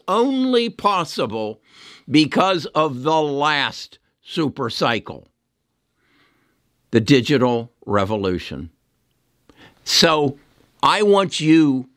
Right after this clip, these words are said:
to benefit from the last super cycle so you can participate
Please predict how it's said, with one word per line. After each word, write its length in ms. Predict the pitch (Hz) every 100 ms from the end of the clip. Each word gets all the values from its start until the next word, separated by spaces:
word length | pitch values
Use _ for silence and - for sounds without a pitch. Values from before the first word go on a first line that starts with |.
| _ -
to 140 | 147
benefit 720 | 117 165 170 160 - 120 87 - _ _ _ _ _
from 240 | - 139
the 120 | 127 135
last 500 | 139 139 120 - -
super 400 | - 104 113 95
cycle 480 | - 95 90 92 - -
so 300 | - 175 151
you 400 | 143 196 294 247
can 260 | - 156
participate 1120 | - 127 113 - 180 156 143 - 120 107 95